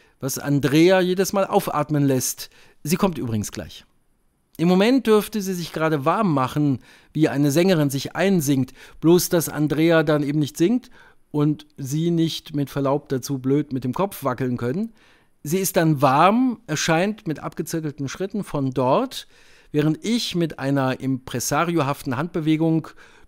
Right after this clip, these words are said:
so etwa, nach da verschwinde. Sie kommt und ich bin weg. Das ist der Sachverhalt. Ohne ein Wort zu verlieren,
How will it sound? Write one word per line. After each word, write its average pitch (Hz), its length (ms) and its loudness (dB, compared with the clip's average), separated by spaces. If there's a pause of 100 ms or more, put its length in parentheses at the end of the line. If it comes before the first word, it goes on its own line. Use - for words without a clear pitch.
(320)
so 135 320 0
etwa, 175 600 0 (640)
nach 147 180 0
da 131 240 0
verschwinde. 101 560 -4 (460)
Sie 156 260 0
kommt 269 440 -2
und 160 260 -8
ich 185 260 -4
bin 180 180 2
weg. - 340 -4 (340)
Das 113 160 -8
ist 117 120 -10
der 160 100 -2
Sachverhalt. 104 600 -6 (640)
Ohne 226 180 4
ein 202 160 4
Wort 175 180 2
zu 147 100 -4
verlieren, 127 540 -2